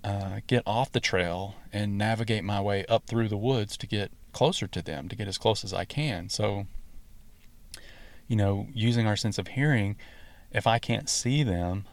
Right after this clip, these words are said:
I can listen to them. I can, whenever I hear them move, I can take a step. I can move. Um, you know,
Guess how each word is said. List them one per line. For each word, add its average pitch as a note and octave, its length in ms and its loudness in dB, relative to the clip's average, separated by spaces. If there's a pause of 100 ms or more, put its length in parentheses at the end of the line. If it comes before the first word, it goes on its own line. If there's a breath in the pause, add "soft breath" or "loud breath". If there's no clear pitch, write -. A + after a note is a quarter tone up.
(160)
I A#2+ 120 4
can A2 340 2 (320 loud breath)
listen A2 360 4
to F2+ 100 0
them. F2 360 -2 (120)
I A2 140 4
can, G#2 340 2 (1200 loud breath)
whenever A2+ 340 6
I G#2 140 6
hear A#2 260 6
them A#2 240 4
move, G2 300 0 (100)
I B2 160 4
can G2 180 0
take F2+ 200 -2
a - 40 -6
step. - 380 -2
I - 160 2
can G2 220 -2
move. D#2+ 320 -8 (500 loud breath)
Um, G2 460 0 (220)
you G#2+ 120 0
know, F#2+ 220 0